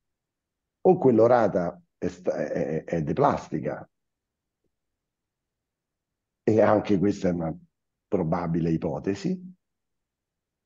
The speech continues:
O comunque sia, c'è qualcosa che non funziona. E qual è il, però l'illusione?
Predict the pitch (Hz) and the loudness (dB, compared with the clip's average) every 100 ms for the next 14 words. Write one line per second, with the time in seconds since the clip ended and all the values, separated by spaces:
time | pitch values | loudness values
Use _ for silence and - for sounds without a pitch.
0 | _ _ _ _ _ - 123 - 202 202 | _ _ _ _ _ -2 0 4 6 8
1 | 220 247 220 208 196 208 240 247 220 220 | 10 10 8 8 8 8 8 10 8 6
2 | - - 160 131 165 151 143 147 135 113 | 2 0 2 4 4 6 6 6 6 4
3 | 104 - 113 - 175 131 104 101 - 156 | 2 0 0 6 8 8 6 0 2 0
4 | 156 226 208 190 143 123 131 127 123 113 | 2 4 6 6 4 2 2 6 6 4
5 | 113 120 123 123 113 113 117 107 90 82 | 0 -2 -2 -2 -4 -2 2 2 0 -10
6 | 73 | -16